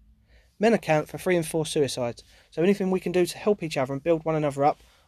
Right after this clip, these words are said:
I'm more than all for it. You're probably asking, "What is Summit,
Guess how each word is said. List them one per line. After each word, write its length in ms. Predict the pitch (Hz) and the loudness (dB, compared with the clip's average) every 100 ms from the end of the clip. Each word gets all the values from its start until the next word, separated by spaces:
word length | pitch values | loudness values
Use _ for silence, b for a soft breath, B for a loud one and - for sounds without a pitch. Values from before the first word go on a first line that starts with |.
| - | -6
I'm 140 | 165 | 0
more 180 | 156 151 | 2 2
than 100 | 147 | 2
all 120 | 147 | -2
for 300 | 143 135 110 | -2 -4 -2
it. 100 | 110 _ _ _ _ _ _ _ b b b b b b - | -6 _ _ _ _ _ _ _ b b b b b b -12
You're 80 | |
probably 260 | 160 240 196 | -2 2 4
asking, 480 | 190 180 - 190 185 _ _ | 4 2 -2 -4 -4 _ _
"What 240 | 190 247 233 | -2 2 2
is 100 | 214 | 0
Summit, 420 | - 208 139 | 2 2 2